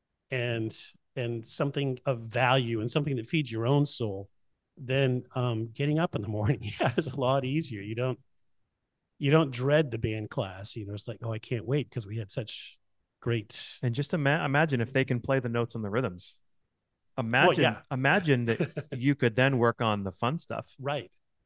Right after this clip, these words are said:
Speaker 2: You know, and kids know if they sound good or not. You know, I, a long time ago, somebody in a different program and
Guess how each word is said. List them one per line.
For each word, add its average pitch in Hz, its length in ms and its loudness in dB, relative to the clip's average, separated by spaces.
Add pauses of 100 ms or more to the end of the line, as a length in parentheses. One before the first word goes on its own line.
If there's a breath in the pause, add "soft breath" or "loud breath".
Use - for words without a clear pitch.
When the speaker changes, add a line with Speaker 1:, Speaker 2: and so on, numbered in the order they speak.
Speaker 2:
You 147 60 -2
know, 131 160 8
and 123 100 2
kids 214 240 -6
know 113 240 4
if 95 80 0
they 98 160 -4
sound 92 280 -6
good 107 120 0
or 90 80 -4
not. - 220 -14 (480)
You 147 80 -2
know, 104 260 0 (140)
I, 135 100 -4
a 151 60 -4 (440)
long 135 220 0
time 127 220 0
ago, 113 300 2
somebody 110 320 -4
in 104 40 -4
a 101 40 -6
different 104 260 -8
program 107 360 0
and 98 140 -10